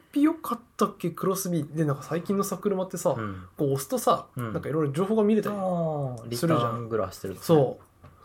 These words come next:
Speaker 1: リター、え？リター十一キロ？みたいな。<laughs> 嘘？みたいな。
Speaker 2: 大丈夫。アクア平気で二十超えるから。
Speaker 1: だよね。<laughs> もうその時ちょっと思っちゃったよね。あー、クロスビーじゃなくてもよかったなって思ったの。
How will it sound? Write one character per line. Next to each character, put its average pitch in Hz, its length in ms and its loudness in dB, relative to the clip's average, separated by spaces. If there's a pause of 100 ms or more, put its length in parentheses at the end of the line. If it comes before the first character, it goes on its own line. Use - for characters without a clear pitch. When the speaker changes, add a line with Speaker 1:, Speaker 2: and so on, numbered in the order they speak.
(260)
Speaker 1:
リ - 180 -14
タ - 100 -12
ー、 - 60 -14 (320)
え？ 226 200 -6 (220)
リ 135 140 -8
タ 254 100 0
ー 240 140 -2
十 143 260 2
一 226 220 2
キ - 100 0
ロ？ - 140 0
み 135 100 -8
た 110 100 -8
い 107 60 -12
な。 104 80 -16 (640)
<laughs> - 640 -2
嘘？ - 360 2
み 151 80 -2
た 135 80 -6
い 107 60 -10
な。 - 80 -16 (680)
Speaker 2:
大 104 120 -8
丈 95 140 -12
夫。 - 320 -16
ア 110 40 -8
ク 98 140 -10
ア 82 160 -10 (300)
平 107 120 -14
気 110 100 -8
で 101 60 -4
二 104 120 -6
十 95 120 -12
超 87 120 -10
え - 20 -6
る 82 60 -8
か 82 80 -14 (400)
ら。 185 140 6
Speaker 1:
だ - 100 8
よ 247 220 4
ね。 294 100 -6 (240)
<laughs> - 420 -20
も 143 60 -6
う - 20 -4
そ 226 140 -4
の 269 80 0
時 220 60 -2
ち - 40 -8
ょ - 40 -8
っ - 20 -18
と 143 60 2
思 147 120 2
っ 160 40 -2
ち 143 80 -4
ゃ 117 40 -6
っ - 40 -6
た 117 80 -8
よ 110 80 -10
ね。 117 180 -14 (400)
あ 131 420 -4 (440)
ー、 - 60 -16 (200)
ク - 140 -12
ロ 160 100 -6
ス - 320 -6
ビ 160 280 -2
ー 151 40 -2
じ 120 100 -10
ゃ 104 40 -12
な 123 180 -6
く - 140 -10
て - 200 -2
も 143 120 4
よ 131 160 0
か 208 120 4
っ 208 140 -4
た 120 100 0
な 123 240 0
っ 143 60 -6
て 156 100 0
思 175 140 6
っ - 60 -6
た 156 120 4
の。 117 160 -8